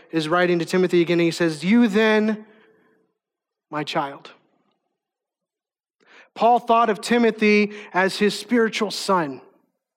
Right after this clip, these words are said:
He wasn't just some guy that he was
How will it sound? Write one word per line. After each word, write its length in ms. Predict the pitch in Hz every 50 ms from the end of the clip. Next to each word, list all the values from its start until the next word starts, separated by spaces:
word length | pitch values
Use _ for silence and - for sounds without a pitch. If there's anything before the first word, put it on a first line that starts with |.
| _ _ _ _ _ _ _ _ _ _ _
He 120 | _ 190 202
wasn't 360 | 202 240 247 220 247 240 185
just 320 | - 240 233 - - - - - - -
some 280 | - - 226 220 214
guy 280 | 175 202 202 208 220 220
that 160 | 196 202 196
he 160 | - 220 220
was 260 | 202 202 196 185 170